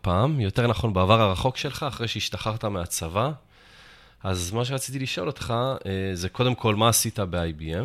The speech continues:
והדבר השני, זה ש-, תשמע, כשאני עזבתי את איי בי אם לפני שנתיים,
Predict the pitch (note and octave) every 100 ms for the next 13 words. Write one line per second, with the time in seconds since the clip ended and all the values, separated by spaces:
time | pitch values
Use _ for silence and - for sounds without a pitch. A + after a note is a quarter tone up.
0 | C#3+ G2 F2+ G#2 D3+ C3 - G2+ A#2 B2
1 | A2 A2+ - _ - - - - - -
2 | F2 F#2 F2 - F2+ E2+ - A2 - G2+
3 | B2+ A#2 A2+ G#2 - G2+ F#2+ G2 E2+ -
4 | F#2+ - E2 - G2 E2+ F#2+